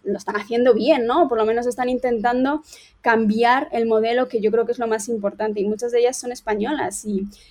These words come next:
y producen no solo, eh, en proximidad, ¿no? No solo en nuestro país, sino que además muchas de ellas incluso ya están intentando ir un paso más allá, que es el más difícil, que es el de no solo producir,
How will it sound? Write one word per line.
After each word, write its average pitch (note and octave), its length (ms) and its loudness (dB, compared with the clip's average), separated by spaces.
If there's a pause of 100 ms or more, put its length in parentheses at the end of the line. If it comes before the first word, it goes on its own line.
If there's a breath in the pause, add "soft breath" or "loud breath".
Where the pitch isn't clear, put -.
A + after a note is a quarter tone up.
(100)
y G#3 640 2 (100)
producen A#3+ 840 0
no A3+ 220 -2
solo, A#3 760 4 (480 loud breath)
eh, A3 260 4
en A3 140 2
proximidad, A3 640 2
¿no? B3 180 -2
No G#3 160 0
solo G#3+ 520 2
en G#3 140 2
nuestro G#3 300 -2
país, A#3 420 2
sino G#3+ 300 0
que G#3+ 80 0
además G#3 420 0 (240 soft breath)
muchas A#3+ 300 0
de B3+ 60 4
ellas C4 180 2
incluso A#3+ 280 0
ya A3+ 120 2
están B3+ 340 -4
intentando A#3 640 -2
ir A#3+ 100 -4
un A3 200 -6
paso B3 260 -2
más A#3+ 180 -6
allá, A#3 240 0
que B3+ 80 -6
es A#3+ 80 -10
el A#3 100 -8
más A3+ 180 -6
difícil, C4+ 680 -4 (320 soft breath)
que B3 80 -2
es - 120 -4
el A#3 160 4
de A3+ 320 4
no A#3 220 0
solo B3 320 2
producir, G#3 680 0